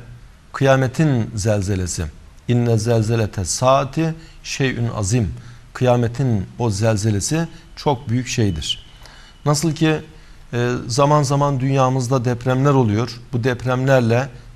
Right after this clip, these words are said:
belli bir bölge sarsılıyor. Ama kıyamet koptuğunda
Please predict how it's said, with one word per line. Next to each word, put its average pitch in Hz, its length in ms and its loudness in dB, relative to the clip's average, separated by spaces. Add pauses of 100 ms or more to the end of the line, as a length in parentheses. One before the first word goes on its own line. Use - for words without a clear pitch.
belli 131 320 2
bir 120 140 0
bölge 113 540 2
sarsılıyor. 143 840 -2 (420)
Ama 131 300 2 (260)
kıyamet 135 480 2
koptuğunda 117 720 0